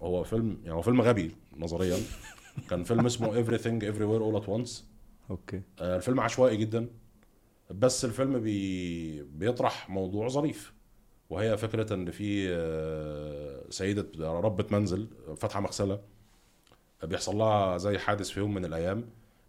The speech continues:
Speaker 1: آه، بتفاجأ، آه، بشكل أو بآخر إن هي، آه، دخلت في دوامة كبيرة، بدأت تشوف نفسها في عوالم موازية، خدت في حياتها اختيارات مختلفة، وتباعًا للاختيارات المختلفة دي بدأت تعيش حياة مختلفة.
Speaker 2: أوكي.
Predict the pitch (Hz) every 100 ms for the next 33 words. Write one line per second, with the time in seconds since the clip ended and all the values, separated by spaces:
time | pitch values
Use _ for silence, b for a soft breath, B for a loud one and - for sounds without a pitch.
0 | - 85 85 85 82 92 123 117 107 -
1 | 87 87 82 85 110 110 101 87 90 -
2 | 110 - 85 90 104 104 98 - 85 82
3 | 80 80 78 78 78 95 110 98 - 87
4 | 78 78 76 73 73 71 64 - 71 95
5 | 101 113 101 90 107 98 101 - b b
6 | b b b 113 110 101 120 - 101 110
7 | 113 95 101 113 113 98 104 104 120 -
8 | - - - - 113 107 - 104 104 -
9 | 92 98 104 98 - 98 - 123 - b
10 | b b b - 92 110 123 123 110 104
11 | 110 113 117 104 - 117 110 117 117 110
12 | 113 - 110 107 104 98 - - - _
13 | _ - 98 - 110